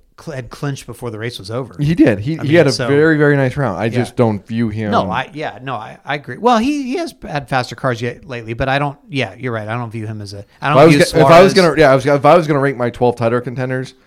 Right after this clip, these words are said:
Speaker 2: Bris-, without looking at it, I think Briscoe would probably be twelve, Suarez would be, like, eleven, Br-, Bowman would probably be ten.
Speaker 1: Austin Cindric.
Speaker 2: Oh, Cindric.
Speaker 1: Yeah.
Speaker 2: Yeah, Cindric is, okay, so Cindric would be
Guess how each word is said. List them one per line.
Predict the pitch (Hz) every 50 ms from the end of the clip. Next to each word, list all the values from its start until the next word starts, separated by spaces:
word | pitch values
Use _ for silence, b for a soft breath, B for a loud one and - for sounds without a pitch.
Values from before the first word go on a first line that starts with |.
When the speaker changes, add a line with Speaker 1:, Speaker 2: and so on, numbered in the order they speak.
| _ _ _ _ _ _ _ _ _ _ _ _ _ _ -
Speaker 2:
Bris-, | - 110 110 113 113 101
without | 110 110 117 120 104
looking | 95 104 110 107 131 123 120
at | 117 120 120
it, | 107
I |
think | 98 104 95 87 _
Briscoe | - 101 110 117 - - - 123
would | 117 107 -
probably | - 117 110 107 107 101
be | 104 101
twelve, | - - - - 110 110 110 113 117 120 120 117 113 113
Suarez | - - - - - 113 110 110 113 117 120 113 113 113 113 117 113 110 107 110 113 - - - - - - - - -
would | 113 107 95
be, | 107 104 104 104
like, | 98 101 98
eleven, | 98 95 98 101 104 107 110 110 113 113 113 107
Br-, | - - - 85 73 62 - - -
Bowman | - 95 98 107 110 113 110
would | 104 98
probably | 110 104 107 104 101
be | 92
ten. | - - 120
Speaker 1:
Austin | 123 98 95 107 98
Cindric. | - - 127 143 - 139 127 110 _ - -
Speaker 2:
Oh, | - 120 104
Cindric. | - - - 95 95 92 92 92 -
Speaker 1:
Yeah. | 139 151 120 107
Speaker 2:
Yeah, | 110 107
Cindric | 104 - 123 117 113 113 92
is, | 104 95 - 104
okay, | 101 101 101 95 92
so | - - 92
Cindric | - - 117 117 110 110 -
would | 110 95
be | 87 101 101 98 101 98 92